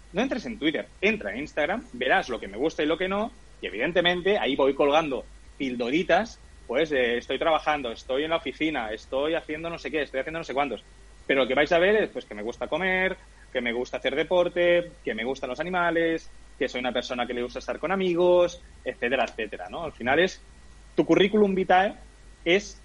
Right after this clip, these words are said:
pues, mi banda personal en Instagram, por ejemplo, mi banda más profesional en Twitter, mi currículum, eh, la visión más antigua, ¿no? Eh, de, del papel en LinkedIn. Incluso si vas a, a TikTok, que no publico mucho,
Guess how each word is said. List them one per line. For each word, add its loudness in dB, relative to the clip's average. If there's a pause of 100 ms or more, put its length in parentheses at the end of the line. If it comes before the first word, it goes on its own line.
(140)
pues, -2
mi -6
banda 2
personal 0
en -2
Instagram, -2
por -2
ejemplo, -2
mi -10
banda -2
más -2
profesional -4
en -6
Twitter, 2 (300)
mi -2
currículum, 4 (680)
eh, -6 (100)
la 6
visión 2
más 0
antigua, 2
¿no? 0
Eh, 2 (140)
de, -2
del 0
papel 4 (240)
en -6
LinkedIn. 0 (480)
Incluso 0
si -4
vas 2
a, 2
a -6
TikTok, -4
que -4
no -2
publico -2
mucho, -2